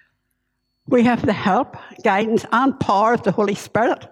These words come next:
Many verses in John fourteen. And here's a good one. We're soldiers in the army of God, and we've been given the whole armor of God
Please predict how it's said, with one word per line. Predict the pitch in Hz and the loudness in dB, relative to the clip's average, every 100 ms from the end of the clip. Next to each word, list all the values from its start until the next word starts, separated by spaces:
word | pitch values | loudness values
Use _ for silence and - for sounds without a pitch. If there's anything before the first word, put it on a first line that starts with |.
| _ _ - _ | _ _ -20 _
Many | - 202 202 | 0 2 2
verses | 175 180 170 180 - | 0 -2 -2 -6 -6
in | - | -2
John | 185 175 | 0 2
fourteen. | - 175 - - 202 - - - _ - _ _ _ - | 0 -2 -2 -2 0 -2 -6 -16 _ -20 _ _ _ -6
And | 190 | -2
here's | 240 240 | 0 0
a | |
good | 254 214 196 | 0 0 2
one. | 180 - | 0 2
We're | 233 | 2
soldiers | 208 - 202 220 254 240 | 2 2 2 2 0 0
in | 208 | 0
the | |
army | 190 180 180 | 0 2 2
of | 165 | 0
God, | - 151 190 - - _ _ _ _ _ _ | 0 0 0 -4 -14 _ _ _ _ _ _
and | 208 208 | -2 0
we've | 190 190 | 0 0
been | 190 190 | 0 0
given | 185 185 | -2 0
the | 165 | -2
whole | 165 - 262 277 294 - | -2 0 2 2 0 0
armor | 202 208 196 | 0 0 -2
of | 170 - | -4 -4
God | 156 165 - | -2 -2 -4